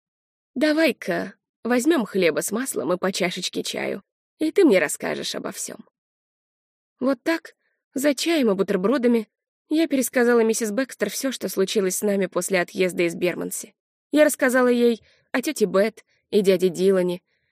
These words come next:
и о том, как они были к нам добры, а потом об ужасной ферме Хекеров и о том, как я убила Альберта.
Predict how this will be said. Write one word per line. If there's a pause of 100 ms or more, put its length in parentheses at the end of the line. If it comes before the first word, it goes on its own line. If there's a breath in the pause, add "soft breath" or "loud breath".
(140)
и
о
том,
как
они
были
к
нам
добры, (480)
а
потом
об
ужасной
ферме
Хекеров (540)
и
о
том,
как
я
убила
Альберта.